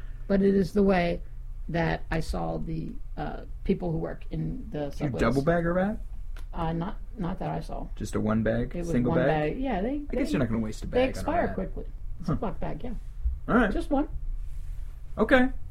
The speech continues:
Speaker 1: Yeah.
Speaker 2: Uh, so, yeah, okay. So they made it clear that it wasn't a rat. No rats were harmed
Speaker 1: Not a real
Speaker 2: in the
Speaker 1: rat.
Speaker 2: making of this show, which, okay, it's like, ki-, duh, thanks, but,
Speaker 1: Yeah,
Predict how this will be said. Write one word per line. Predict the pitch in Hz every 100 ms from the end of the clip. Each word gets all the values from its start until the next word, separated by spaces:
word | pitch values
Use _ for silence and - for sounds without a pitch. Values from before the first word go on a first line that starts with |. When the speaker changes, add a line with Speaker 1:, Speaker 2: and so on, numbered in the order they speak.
| -
Speaker 1:
Yeah. | 247 233 - -
Speaker 2:
Uh, | 160 175 - - - -
so, | - 165 165 170
yeah, | 185 - -
okay. | 147 139 - - 120
So | 165
they | 165 165
made | 139 156 147
it |
clear | 147 123
that | 110
it |
wasn't | 113 110 104
a |
rat. | 101 98 - - -
No | 107
rats | 107 104 -
were | 104
harmed | 113 107
Speaker 1:
Not | -
a | 170
real | 180 190
Speaker 2:
in | 110
the |
Speaker 1:
rat. | 107 -
Speaker 2:
making | 101 104 - - - - - - - - -
of | 92
this | 98 98
show, | - 156 156 147
which, | 139 127 -
okay, | 95 - 95
it's | 101 104
like, | 101 - -
ki-, | 117 - 117 104
duh, | 110 104 90
thanks, | 87 110 110 90 90 -
but, | - 98
Speaker 1:
Yeah, | 165 147